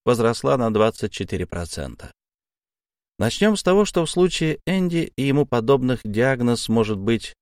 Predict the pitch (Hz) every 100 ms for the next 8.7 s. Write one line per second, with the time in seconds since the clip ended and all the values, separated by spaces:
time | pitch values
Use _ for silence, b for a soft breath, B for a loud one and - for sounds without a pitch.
0 | - 110 - 139 78 - - - _ _
1 | _ _ _ _ - 104 131 202 - 151
2 | - 151 165 123 107 120 123 110 98 101
3 | - 127 131 - - - - 135 127 117
4 | 123 113 113 107 107 104 110 117 104 98
5 | 98 113 - - 101 101 95 98 98 92
6 | 98 87 113 - 139 - 139 135 131 -
7 | 143 - 131 131 120 123 - 123 - 120
8 | 113 117 113 120 117 113 110